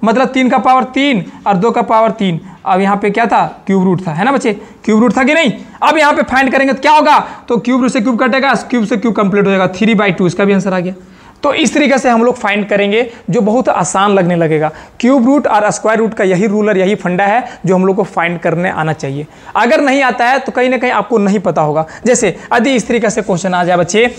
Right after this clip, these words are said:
आपके पास, अगर आपके पास पूछ देता है कभी कभार कि बताइए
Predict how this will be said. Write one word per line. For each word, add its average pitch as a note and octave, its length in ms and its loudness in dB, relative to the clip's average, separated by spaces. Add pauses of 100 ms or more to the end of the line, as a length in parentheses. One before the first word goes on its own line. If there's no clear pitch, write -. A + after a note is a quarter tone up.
(180)
आपके F3 260 0
पास, G#3 300 0 (240)
अगर B3 240 0
आपके B3+ 220 -2
पास B3+ 240 -2
पूछ D4+ 140 0
देता G3 280 0
है D#3+ 80 0
कभी D#3 180 -2
कभार D#3 240 -4 (200)
कि A3 80 0
बताइए B3 420 2